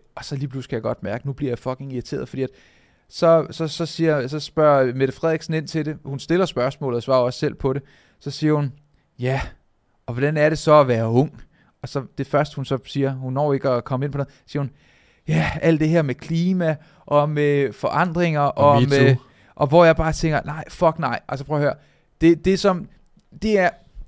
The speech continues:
Speaker 1: det er ligesom, hvis vi tager udgangspunkt, nu så kommer jeg med en analogi. Hvis vi tager udgangspunkt i vores chat, ved du hvad,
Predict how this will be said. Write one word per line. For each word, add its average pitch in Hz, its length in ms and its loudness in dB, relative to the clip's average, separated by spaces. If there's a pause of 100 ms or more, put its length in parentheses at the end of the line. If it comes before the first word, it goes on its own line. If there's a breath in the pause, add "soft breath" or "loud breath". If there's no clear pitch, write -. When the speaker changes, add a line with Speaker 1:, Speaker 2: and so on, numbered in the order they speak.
(280 soft breath)
Speaker 1:
det 190 60 6
er 196 40 6
ligesom, 247 280 2
hvis 214 200 -4
vi 202 60 -8
tager 190 220 2
udgangspunkt, 185 560 -2
nu 170 60 -8
så 160 140 -18
kommer 170 200 -2
jeg 165 60 -4
med 151 80 -4
en 139 60 -6
analogi. 131 420 -4 (200 soft breath)
Hvis 151 200 -4
vi 190 60 -4
tager 196 180 2
udgangspunkt 180 500 0
i - 20 -8
vores 143 320 -2
chat, - 340 -10
ved 143 100 2
du 151 60 0
hvad, 135 160 0